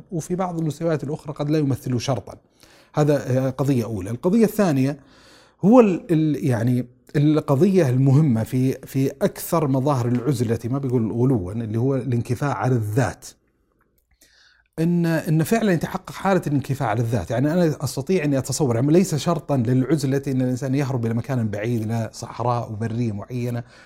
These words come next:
ويجلس تحت النجوم وتحت ضوء القمر على سبيل المثال، ويتصور أن شرط العزلة أن يكون في ذلك المكان النائي.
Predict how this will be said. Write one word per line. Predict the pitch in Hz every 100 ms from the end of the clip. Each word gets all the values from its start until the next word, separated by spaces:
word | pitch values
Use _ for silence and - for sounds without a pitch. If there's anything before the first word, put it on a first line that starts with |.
| _
ويجلس | 123 127 113
تحت | 131 -
النجوم | 117 113 117 123 107
وتحت | - - 113
ضوء | 123 113
القمر | 113 123 113
على | 101
سبيل | 117
المثال، | 117 143 147 131 - _ _ -
ويتصور | 135 143 143 156 185 175 151
أن | 151
شرط | 131 180 175
العزلة | 143 131 170 143 135
أن | 127
يكون | 127 131
في | 117
ذلك | 127 143 131
المكان | 123 117 123
النائي. | 110 117 120 -